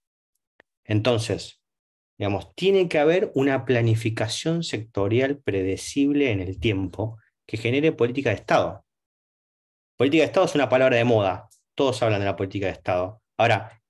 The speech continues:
¿qué es desde el punto de vista práctico una política de Estado? Una serie de consignas que permiten darle previsibilidad a las decisiones.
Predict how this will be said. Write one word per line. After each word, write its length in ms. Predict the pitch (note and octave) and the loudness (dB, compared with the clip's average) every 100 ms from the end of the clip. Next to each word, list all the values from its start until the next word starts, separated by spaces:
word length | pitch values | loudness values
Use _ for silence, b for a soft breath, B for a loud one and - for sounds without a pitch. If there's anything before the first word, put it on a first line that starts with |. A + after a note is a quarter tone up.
| _ | _
¿qué 180 | - G#3+ | 2 4
es 60 | C#3+ | 4
desde 200 | A#2+ A2 | 4 2
el 80 | |
punto 220 | A2+ A#2 A2 | 2 2 2
de 40 | |
vista 200 | A2 G2+ | 0 -2
práctico 380 | A2 G2+ G#2 G#2 | -2 -2 -4 -2
una 160 | G2+ | -2
política 340 | F#2 G2 G#2 G2 | -2 -4 -4 -6
de 60 | |
Estado? 480 | F2 - F2 F2+ - _ _ _ - | -6 -6 -8 -8 -14 _ _ _ -2
Una 140 | A3 | 0
serie 220 | - G#3 | 2 4
de 100 | D3+ | 4
consignas 760 | A#2+ A2 - G3 G3+ C3 A2+ - _ _ - | 2 -2 -2 -2 0 0 -4 -14 _ _ -6
que 120 | A#2 | -4
permiten 720 | A#2 A#2 D3 E3 F3 F3 B2+ | 0 0 0 0 0 0 0
darle 340 | B2 C#3 D3 C#3+ | -2 2 2 2
previsibilidad 840 | B2+ A2+ G#2+ G#2 G#2+ G#2+ A#2 C#3 | 0 2 2 0 0 0 2 0
a 20 | |
las 140 | C#3 A2 | 0 -2
decisiones. 540 | - E2+ F2 - | -4 -8 -10 -14